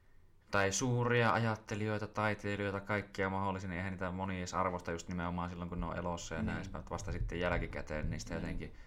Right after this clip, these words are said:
Speaker 1: hokata, että "Ei vittu, tämähän oli muuten aika
Speaker 2: Niin.
Speaker 1: fiksu homma." <laughs>
Speaker 2: <laughs>
Speaker 1: Silleen niinkö, että, tai jotain muuta, mutta niinkö,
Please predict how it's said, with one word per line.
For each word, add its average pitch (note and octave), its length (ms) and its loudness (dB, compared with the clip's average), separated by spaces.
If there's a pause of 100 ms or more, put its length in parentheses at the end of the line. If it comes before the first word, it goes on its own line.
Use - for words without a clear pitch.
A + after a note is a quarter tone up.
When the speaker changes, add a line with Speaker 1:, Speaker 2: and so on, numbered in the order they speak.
(260)
Speaker 1:
hokata, F2 380 -2
että - 180 -8
"Ei B2+ 240 -4
vittu, D3+ 300 -6
tämähän C3 340 6
oli B2 120 -2
muuten C3+ 280 -2
aika C3 200 0
Speaker 2:
Niin. A#2 100 -2
Speaker 1:
fiksu C3+ 280 0
homma." C#3+ 340 6 (380)
<laughs> D3+ 260 -4
Speaker 2:
<laughs> D3+ 360 6
Speaker 1:
Silleen B2 500 6
niinkö, G#2 300 2
että, - 220 -8 (840)
tai F#2+ 180 0
jotain F#2 360 0
muuta, F#2 380 -4 (180)
mutta F#2 340 -8
niinkö, F#2 640 0